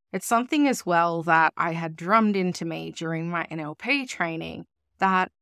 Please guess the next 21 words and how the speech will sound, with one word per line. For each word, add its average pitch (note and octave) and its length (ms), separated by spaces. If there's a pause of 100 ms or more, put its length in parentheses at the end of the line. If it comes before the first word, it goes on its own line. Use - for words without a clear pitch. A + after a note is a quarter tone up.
essentially F#3 920 (880)
everybody G#3+ 880
believes F3+ 520
that - 200
they're E3+ 140
coming F#3 420
from F3 220
a E3+ 40
place E3 400
of D#3 200
good. - 400
Everybody G3+ 640
believes F3+ 560
that - 120
what F3 280
they're F#3 120
doing F3+ 520
is F3 180
the F3 100
right E3+ 360 (200)
thing F#3+ 400